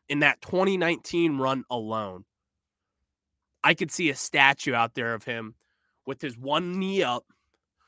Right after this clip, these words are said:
like he's on the edge of his steps there in the, in the clubhouse, looking up onto the field with a scorecard in his back pocket, a pen on his side of the ear,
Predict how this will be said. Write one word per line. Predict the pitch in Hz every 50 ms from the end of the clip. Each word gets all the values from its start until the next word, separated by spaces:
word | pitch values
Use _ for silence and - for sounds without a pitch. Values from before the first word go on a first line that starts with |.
| _ - - _ -
like | - 107 107 -
he's | 151 131
on | 143 131 131 131 127
the | 123 - -
edge | - 131 147 151 143
of | 147
his | 143 151
steps | - - - 139 123 123 - - -
there | - 120 117 120 117 - - _ -
in | 123 120
the, | 120 120 117 113 - -
in | 123 123 123
the | 120 117 110 107
clubhouse, | - - 160 139 127 110 101 95 98 104 - - - - - _ _ _ _ _ _ _ _ _ _ _ _ _ _ - _ _ -
looking | 165 160 185 - - 208 180
up | 170 160 -
onto | 160 156 156 160 160 - 147
the | 143
field | 131 - 147 139 135 127 123 117 - _ _ _ _ _ _ _ _ _ _ -
with | 131 127
a | 131
scorecard | 123 - - - 185 190 202 185 - - 180 165 165 165
in | 160
his | 160 151 135
back | - - 135 131 127 - -
pocket, | - 120 117 117 - - 120 113 - _ _ _ _ - - -
a | - -
pen | - - - 185 196 202
on | 202 202 196
his | 196 175 -
side | - - 160 151 156 151
of | 151
the | 151 147 139
ear, | 131 117 110 110 107 104